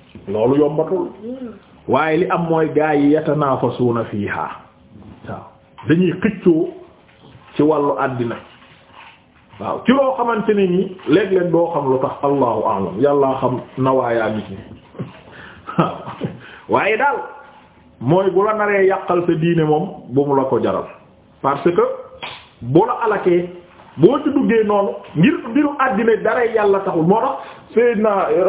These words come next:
Yonent bi saa saam Seydina, euh, Samura ne kon boo ko laaju buñ la ko joxee te fekk du yaa koy laaj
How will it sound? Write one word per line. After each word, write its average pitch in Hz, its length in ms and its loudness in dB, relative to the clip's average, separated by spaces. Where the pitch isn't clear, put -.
Yonent 233 300 2
bi 196 220 2
saa 175 140 0
saam 190 220 0
Seydina, 202 380 0
euh, 156 380 4
Samura 170 340 2
ne 202 160 2
kon 202 180 0
boo 208 220 2
ko 247 160 0
laaju 214 280 0
buñ 196 200 2
la 262 80 2
ko 214 120 0
joxee 190 280 2
te 196 140 2
fekk 196 200 -2
du 160 160 2
yaa 196 200 2
koy 156 200 0
laaj 127 180 0